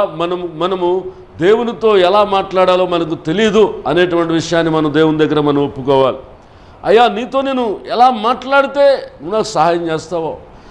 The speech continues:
నేను ఎలా మాట్లాడితే నీవు నన్ను బలపరుస్తావో, నేను ఎలా మాట్లాడితే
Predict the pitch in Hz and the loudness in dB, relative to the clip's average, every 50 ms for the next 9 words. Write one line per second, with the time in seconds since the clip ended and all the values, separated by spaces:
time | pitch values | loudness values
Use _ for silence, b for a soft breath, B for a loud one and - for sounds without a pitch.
0 | B B 175 196 180 196 233 269 269 247 220 240 254 247 247 277 277 269 269 269 | B B 2 4 4 4 6 4 4 2 2 0 0 0 2 2 2 2 2 0
1 | 277 277 277 269 240 175 - - - - - 117 117 127 151 185 202 196 190 185 | 2 4 4 4 2 0 -4 -10 -16 -20 -20 -18 -10 -4 -2 -2 -2 -2 -2 -2
2 | 180 185 180 170 117 - 151 185 180 185 190 180 180 - 196 190 185 180 160 - | -2 -2 -2 -2 -4 -4 -4 -4 -2 -2 -2 -2 -2 -2 -2 -2 0 0 -2 -6
3 | - B B B B B B 147 170 190 220 254 277 262 220 202 233 226 220 240 | -8 B B B B B B -2 0 2 4 4 4 2 2 0 -2 -2 0 2
4 | 269 277 269 262 269 277 277 277 277 262 233 - - | 2 2 2 2 2 4 6 6 6 4 2 -2 -6